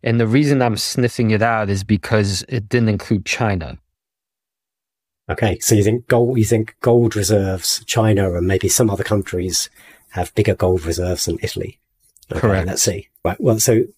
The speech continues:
Speaker 2: first one, probably easy. First one was true. The roots of modern banking were certainly, mostly in Venice, Florence and Genoa as well. Very, uh, very interesting bit of history there. Uh, fact number two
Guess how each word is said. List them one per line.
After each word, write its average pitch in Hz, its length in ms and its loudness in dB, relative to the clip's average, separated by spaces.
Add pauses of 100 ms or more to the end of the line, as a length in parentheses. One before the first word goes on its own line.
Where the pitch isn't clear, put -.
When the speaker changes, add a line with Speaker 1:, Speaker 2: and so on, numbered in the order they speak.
Speaker 2:
first 147 320 0
one, 107 420 0
probably 107 400 0
easy. 92 520 -2
First - 280 2
one 107 160 2
was 101 240 -2
true. 90 300 -2 (160)
The 95 80 0
roots 117 300 0
of 92 120 -2
modern 98 300 -2
banking 90 760 -4 (120)
were 101 300 0
certainly, 92 540 -2
mostly 123 300 2
in 101 100 0
Venice, 98 460 -2 (100)
Florence 95 460 -2
and 90 140 -4
Genoa 92 420 -2
as 90 140 -4
well. 90 260 -6 (360)
Very, 90 280 0
uh, 87 220 -4
very 104 160 2
interesting 95 480 0
bit 92 100 -6
of - 80 -8
history 90 260 -6
there. - 240 -12 (600)
Uh, 92 300 0 (560)
fact - 400 -6
number 107 320 2
two - 480 -2